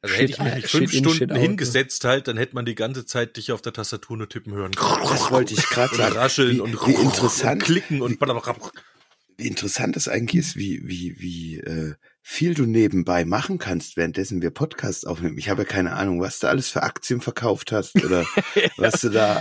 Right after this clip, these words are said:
Speaker 3: alles irgendwie in der Zwischenzeit gemanagt
Speaker 2: Äh,
Speaker 3: hast.
Speaker 2: ich hab,
Speaker 3: Aber das,
Speaker 2: ich hab nebenbei
Speaker 3: das Ding
Speaker 2: noch,
Speaker 3: klimpert da ja
Speaker 2: äh,
Speaker 3: durch.
Speaker 2: ich hab einen neuen Text geschrieben nebenbei, den ich heute auch vorlesen werde und,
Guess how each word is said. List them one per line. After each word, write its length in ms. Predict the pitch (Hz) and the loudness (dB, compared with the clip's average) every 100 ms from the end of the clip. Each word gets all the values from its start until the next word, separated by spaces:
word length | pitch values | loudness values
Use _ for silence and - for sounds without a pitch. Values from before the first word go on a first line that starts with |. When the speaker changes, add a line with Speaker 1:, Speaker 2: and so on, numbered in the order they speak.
| - - | -2 0
Speaker 3:
alles 300 | 123 120 - | 2 2 2
irgendwie 480 | 101 117 113 117 | 4 4 2 0
in 80 | 107 | 2
der 120 | 110 98 | 0 -2
Zwischenzeit 640 | - 120 120 - 101 - | -4 -4 -2 0 -2 -2
gemanagt 360 | 95 101 104 120 | -6 -4 -2 0
Speaker 2:
Äh, 160 | 123 | 2
Speaker 3:
hast. 60 | 135 | 2
Speaker 2:
ich 160 | 135 - | 0 0
hab, 40 | |
Speaker 3:
Aber 80 | 90 | 0
das, 260 | 90 - - - | -2 -10 -14 -10
Speaker 2:
ich 160 | 131 147 | -4 -4
hab 140 | - | 0
nebenbei 260 | 139 143 135 | 2 4 4
Speaker 3:
das 120 | 135 | 4
Ding 160 | 139 143 | 6 6
Speaker 2:
noch, 100 | 139 | 6
Speaker 3:
klimpert 380 | 131 131 113 127 | 6 4 2 4
da 40 | |
ja 160 | - 87 | 4 2
Speaker 2:
äh, 40 | - | -2
Speaker 3:
durch. 500 | 87 139 80 - - _ _ | 0 0 0 -4 -16 _ _
Speaker 2:
ich 120 | - | -4
hab 120 | 131 | -2
einen 80 | 135 | 2
neuen 200 | 127 123 | 2 2
Text 280 | - - - | 0 -4 -8
geschrieben 360 | 117 127 120 | -6 -2 -2
nebenbei, 440 | 117 117 110 113 123 | 0 0 0 2 2
den 140 | 123 | 2
ich 120 | 120 | 0
heute 180 | 123 156 | -2 -2
auch 100 | 117 | -6
vorlesen 680 | - 127 139 143 127 117 117 | -4 -2 0 0 -2 -2 0
werde 280 | 117 123 - | 0 0 -2
und, 340 | 151 123 120 | 0 0 -2